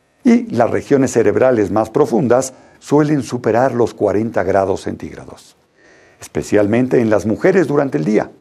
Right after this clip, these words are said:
La técnica de escaneo cerebral llamada espectroscopía de resonancia magnética ha permitido a los investigadores medir la temperatura cerebral de forma no invasiva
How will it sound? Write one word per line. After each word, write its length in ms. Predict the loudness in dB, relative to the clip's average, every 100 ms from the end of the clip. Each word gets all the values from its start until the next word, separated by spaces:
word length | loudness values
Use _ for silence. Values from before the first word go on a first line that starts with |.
| _ _ _ _ _ _ _ _ _ _ 0
La 240 | 2 2
técnica 480 | 2 4 2 0 2
de 240 | 2 2
escaneo 500 | -2 0 0 2 2
cerebral 600 | 2 2 4 4 4 2
llamada 640 | 2 0 2 0 2 0 0
espectroscopía 1400 | -2 -2 -4 -4 -4 -2 -2 -2 -4 -4 -2 0 2 2
de 240 | 2 2
resonancia 600 | 2 -2 -2 -2 -2 -2
magnética 840 | 0 0 0 -2 -2 -2 0 0 -6 -20 _ _ _ _
ha 160 | -4 0
permitido 540 | 2 0 0 0 0
a 40 |
los 200 | 0 -2
investigadores 1000 | -2 -2 -2 -4 0 2 2 2 -2 -6 _ _ _
medir 440 | -8 -2 0 2
la 120 | 0
temperatura 680 | 0 -2 0 0 0 0 -2
cerebral 640 | 0 0 0 0 0 0 -2
de 100 | -2
forma 400 | 0 0 0 -2
no 320 | -2 0 0
invasiva 640 | 0 -4 -4 -4 0 0